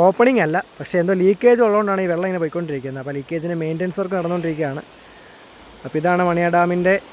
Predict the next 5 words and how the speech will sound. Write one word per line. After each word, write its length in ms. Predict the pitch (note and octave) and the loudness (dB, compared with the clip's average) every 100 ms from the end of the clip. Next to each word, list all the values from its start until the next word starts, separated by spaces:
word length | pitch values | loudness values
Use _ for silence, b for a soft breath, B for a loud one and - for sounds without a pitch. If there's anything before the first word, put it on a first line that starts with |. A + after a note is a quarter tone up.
| - - D#3 | -18 -6 -2
നേരെ 360 | D#3+ E3+ F#3 F3+ | 2 2 2 2
ഫ്രണ്ടിൽ 300 | D#3+ E3 F3+ | 0 0 0
നിന്നുള്ള 260 | F#3 E3+ D3 | 0 0 0
വ്യൂ. 120 | C3+ E3 - - - - - - - - - - - - - - - - - - - - - - - - - - - - - - - - - - - - - - - - - - - - - | -2 -4 -8 -20 -20 -20 -20 -20 -20 -20 -20 -20 -20 -20 -20 -20 -20 -20 -20 -20 -20 -20 -20 -20 -20 -20 -20 -20 -18 -18 -18 -20 -20 -20 -20 -20 -20 -20 -20 -20 -20 -18 -18 -18 -18 -18 -4
ഇതുണ്ടല്ലേ, 360 | D#3+ C#3+ B2+ | -2 -2 -4